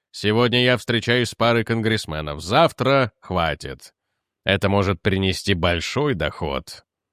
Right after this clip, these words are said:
«Ну хорошо», согласился Сэмпсон, прислушиваясь.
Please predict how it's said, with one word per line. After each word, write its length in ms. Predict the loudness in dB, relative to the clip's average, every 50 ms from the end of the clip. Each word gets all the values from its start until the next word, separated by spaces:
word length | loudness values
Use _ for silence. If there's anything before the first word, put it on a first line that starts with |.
| _ _ _ _ _ _ _ _ _ _ _ _ _
«Ну 140 | -2 0 0
хорошо», 580 | 2 2 2 2 0 0 -2 -2 -2 -2 -4 -8 -12 _ _ _ _ _ _ _ _ _ _ _ -6
согласился 560 | -4 2 2 2 4 4 2 2 2 2 0
Сэмпсон, 420 | 2 0 0 0 0 0 -2 0
прислушиваясь. 840 | 2 0 0 0 0 -2 -4 -2 -2 -4 -4 -4 -6 -10 -12 -14 -18